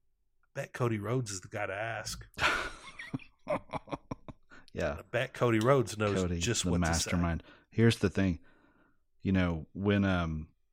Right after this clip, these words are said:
Speaker 2: when A E W was first started, everyone thought, "Oh, this is gonna be the new partner to New Japan." And it turned out New Japan had wanted nothing to do with that at first, right?
Speaker 1: Nothing.
Speaker 2: Because
Speaker 1: They stole all their
Speaker 2: partially
Speaker 1: people.
Speaker 2: Well, they stole all their people.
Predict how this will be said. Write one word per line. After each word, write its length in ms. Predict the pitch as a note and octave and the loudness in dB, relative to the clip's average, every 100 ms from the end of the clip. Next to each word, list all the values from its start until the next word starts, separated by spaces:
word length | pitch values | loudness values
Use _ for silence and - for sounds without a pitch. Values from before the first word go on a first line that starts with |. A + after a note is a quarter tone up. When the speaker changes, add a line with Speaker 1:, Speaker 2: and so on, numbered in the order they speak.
| _ _ _ _ _ _ _ _ _ _ _ - - _ | _ _ _ _ _ _ _ _ _ _ _ -10 -10 _
Speaker 2:
when 300 | - F#2 F2+ - | -6 -2 -2 0
A 60 | |
E 160 | G#2+ A2 | 2 4
W 260 | G2 F#2+ F#2 | 4 4 2
was 80 | - | 0
first 240 | F2 D#2 | -2 -2
started, 400 | - B2 F2 D2+ | 4 4 4 -2
everyone 320 | E2+ E2 D2+ | -4 -4 -8
thought, 240 | D2+ D2 - | -6 -8 -2
"Oh, 160 | G2+ E2+ | -2 -2
this 240 | F2 - | -4 -6
is 80 | E2 | -6
gonna 240 | F2+ D#2+ | -6 -4
be 180 | D2+ D#2+ | -4 -4
the 100 | D2 | -4
new 220 | D#2 D#2+ | -4 -4
partner 560 | D2+ F2+ D#2+ G1+ A1+ - | -4 -2 -2 -4 -10 -12
to 120 | - D#2 | -8 -6
New 80 | |
Japan." 380 | C#2+ - G#2 F2 B1 | -6 -4 0 0 -2
And 20 | |
it 140 | C2 - | -6 -2
turned 180 | F2+ E2 | 0 0
out 100 | D2+ | 0
New 180 | F2 | -2
Japan 680 | E2 - F#2+ F2+ D2+ C#2+ G#2 | -2 -2 0 0 0 -6 -8
had 120 | F2+ F2+ | -10 -6
wanted 360 | D#2 C#2+ C#2+ | -6 -6 0
nothing 540 | F2 A#2 A#2+ A#2+ G#2+ F#2+ | 6 6 6 4 2 2
to 80 | |
do 180 | F2+ F2+ | 0 0
with 180 | E2+ - | 0 -4
that 280 | C2+ A1+ - | -8 -10 -10
at 140 | C#2 | -12
first, 340 | - B1 - - | -10 -10 -10 -4
right? 140 | D#2+ | 2
Speaker 1:
Nothing. 340 | A#2 A#2+ - F2+ - - | 2 0 -6 -14 -18 -4
Speaker 2:
Because 760 | G#2+ - E3 C#3+ - - - - _ _ _ _ _ _ _ _ | -2 4 6 6 4 -8 -14 -16 _ _ _ _ _ _ _ _
Speaker 1:
They 60 | G#2+ | -4
stole 260 | - C3 F3 | 4 6 8
all 100 | F#3+ | 8
their 100 | F3 | 6
Speaker 2:
partially 140 | A#3+ C4+ | 2 2
Speaker 1:
people. 320 | A3+ E3 - _ _ - | 2 2 0 _ _ 0
Speaker 2:
Well, 180 | G#2 F#2+ | 2 2
they 80 | |
stole 240 | F2+ - A2+ | 2 4 6
all 80 | A2 | 6
their 80 | |
people. 480 | G2 D3 C#3+ G2 F2+ | 6 4 6 6 4